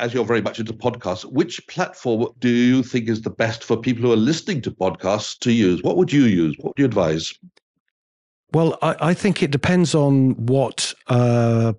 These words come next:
Speaker 2: particular phone you might have or how you're gonna listen to it. I think Spotify, I've,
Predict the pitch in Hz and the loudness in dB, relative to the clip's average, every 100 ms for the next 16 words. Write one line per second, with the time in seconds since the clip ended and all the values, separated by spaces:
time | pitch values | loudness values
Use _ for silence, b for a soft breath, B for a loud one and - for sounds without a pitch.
0 | - 139 - - - - 120 113 - - | -4 -6 -2 -4 -4 0 0 0 -2 0
1 | 143 135 113 90 107 104 104 101 101 92 | 2 4 2 0 0 0 -2 -2 -4 -4
2 | 98 107 107 95 - 131 127 113 120 110 | -4 -2 -2 -2 0 2 2 0 0 0
3 | 117 - 117 - 117 - B B B B | 0 0 -2 0 -2 -4 B B B B
4 | 151 180 143 - 175 - - 120 117 123 | 0 0 -2 0 0 0 0 0 2 0